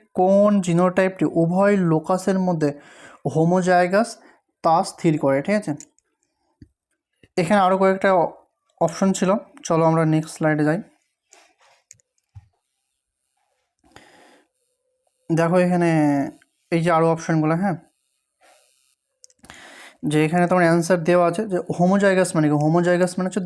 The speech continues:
দুটো অ্যালিলই সমান। তাহলে এইটা অপশন নম্বর ডি হচ্ছে হোমোজাইগাস। দেখো দুটো বি মানে হচ্ছে বি, বি, আর, আর, ঠিক আছে? দেখো এই দুটো, এই দুটো সমান, তাহলে এটাকে বলা হচ্ছে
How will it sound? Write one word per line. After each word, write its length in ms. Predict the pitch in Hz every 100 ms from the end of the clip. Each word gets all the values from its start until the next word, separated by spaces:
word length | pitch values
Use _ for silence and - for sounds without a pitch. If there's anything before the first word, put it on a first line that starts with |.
| 185
দুটো 160 | 190
অ্যালিলই 400 | 196 180 180 196
সমান। 320 | 196 - 147 127 - - - - - -
তাহলে 260 | 170 196 240 - - 180
এইটা 220 | 180 196 190 180 170
অপশন 220 | 160 - 190
নম্বর 180 | 185 175
ডি 80 | 180 196
হচ্ছে 160 | 208 190
হোমোজাইগাস। 400 | 165 151 143 139 -
দেখো 140 | 165 165 160
দুটো 180 | 170 190 160
বি 100 | 202 294 208
মানে 120 | 160 165
হচ্ছে 220 | 165 190 180 - _ 165 143
বি, 160 | 160 180 196 185
বি, 100 | 208 226 - 156
আর, 80 | 143
আর, 60 | 135 135
ঠিক 100 | 196
আছে? 120 | 190 151 _ _ _ - - - -
দেখো 140 | 175 190
এই 40 |
দুটো, 120 | 202 208
এই 40 | 202
দুটো 120 | 202 202
সমান, 200 | 185 143 139
তাহলে 160 | 160 170 170
এটাকে 220 | 170 196 208
বলা 120 | 202
হচ্ছে 180 | 202 -